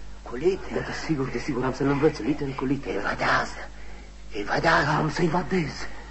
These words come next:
Speaker 1: Tu, tu trebuie să izbutești.
Speaker 2: Da.
Speaker 1: O izbutești tânăr, capabil. Ai, ai să îndeplinești
Speaker 2: Desigur.
Speaker 1: ceea ce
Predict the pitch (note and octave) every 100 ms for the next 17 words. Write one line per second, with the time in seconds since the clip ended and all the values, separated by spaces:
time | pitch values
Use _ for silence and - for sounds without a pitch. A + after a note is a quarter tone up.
0 | - - - - - - - - - -
1 | - - - A#2 A2+ A#2+ A#2+ A#2 G#2+ A2
2 | G#2 - A2 G#2 F#2+ A#2 - C#3 B2+ -
3 | - B2+ A#2+ - - - - - D3+ D#3+
4 | C#3 - C#3+ - F3+ C#3 - - G3 F3+
5 | D#3+ C3+ - - - - - - D3 -
6 | F3+ F#3 D3 A#2+ G2 - - - - -
7 | - A#2+ B2 - - - - - - B2
8 | - B2 B2 A2+ - G#2 - B2 A#2 -
9 | - - C#3 - D#3+ D#3 F3+ - - -